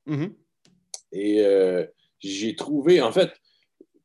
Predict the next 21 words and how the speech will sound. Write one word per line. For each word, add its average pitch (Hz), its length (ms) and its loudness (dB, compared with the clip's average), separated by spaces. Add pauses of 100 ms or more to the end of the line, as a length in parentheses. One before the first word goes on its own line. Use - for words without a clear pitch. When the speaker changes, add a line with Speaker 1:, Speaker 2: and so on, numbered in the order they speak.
(120)
Speaker 2:
Plaisir 190 400 2
coupable, 190 420 2
j'aurais 139 300 0
pu 180 160 -10
mettre 180 320 0
n'importe 165 520 -4
quel 151 240 0
film 160 380 -2
de 127 120 0
mafioso 117 680 -4
qui - 120 -12
est 113 100 -12
assez 110 300 -6
bon. 120 400 -2
Tu - 60 -20
sais, 135 100 -8
je - 100 -16
pense 127 300 -6
à, 92 360 -6
au 92 100 -4
Parrain, 98 320 -2